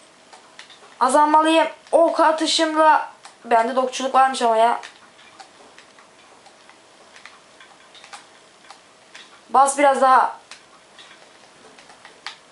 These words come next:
Ben dalıyorum. Gel şimdi sen de bana yardım et be. Orada bekleme.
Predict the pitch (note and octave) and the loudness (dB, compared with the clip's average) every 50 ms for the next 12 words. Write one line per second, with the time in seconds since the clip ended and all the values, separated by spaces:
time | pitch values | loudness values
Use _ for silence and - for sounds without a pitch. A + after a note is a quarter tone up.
0 | _ _ _ _ - - - A3 A3 A3+ A#3 A#3 A#3+ B3 B3+ A#3 A3+ A3+ - - | _ _ _ _ -10 -4 -2 -2 0 0 2 0 2 2 0 0 -2 -2 -8 -14
1 | - _ _ _ _ _ - - - _ - - - - - - - - - - | -20 _ _ _ _ _ -20 -20 -20 _ -20 -20 -20 -20 -20 -20 -20 -20 -20 -20
2 | - - - - - C4 D4+ F4 E4+ - D4 C#4 - D4+ D4+ D#4 D#4+ D4+ C#4+ C#4+ | -20 -20 -14 -2 0 2 4 4 2 2 -2 -2 0 0 0 2 2 2 2 2
3 | C4+ C4 A#3+ A#3 A3+ A3+ G#3+ A3 A#3+ B3+ B3+ B3 A#3+ A#3+ A#3+ A#3+ A#3+ A#3+ A#3+ C4 | 2 0 0 0 -2 -4 -4 -4 -2 0 0 2 2 2 2 0 0 0 -2 -2
4 | B3 A#3 G#3 F#3+ - | 0 -2 -2 -2 -6